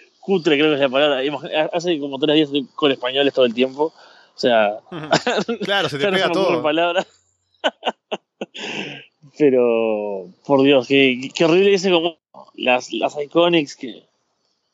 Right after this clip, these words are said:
Speaker 1: que se puede decir. Eh,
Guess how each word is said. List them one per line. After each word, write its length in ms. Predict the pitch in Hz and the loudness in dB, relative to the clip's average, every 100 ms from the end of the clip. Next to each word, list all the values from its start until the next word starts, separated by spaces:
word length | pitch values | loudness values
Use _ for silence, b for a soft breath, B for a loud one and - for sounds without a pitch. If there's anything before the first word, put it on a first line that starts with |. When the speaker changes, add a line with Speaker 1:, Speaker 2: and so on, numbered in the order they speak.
| _ _ _ _ _ | _ _ _ _ _
Speaker 1:
que 120 | - | -10
se 120 | 123 120 | -8 -6
puede 300 | 123 120 117 | 0 2 2
decir. 320 | 113 135 135 - B B B B B - | 2 0 -2 -6 B B B B B -8
Eh, 380 | 113 110 104 | -4 -2 -4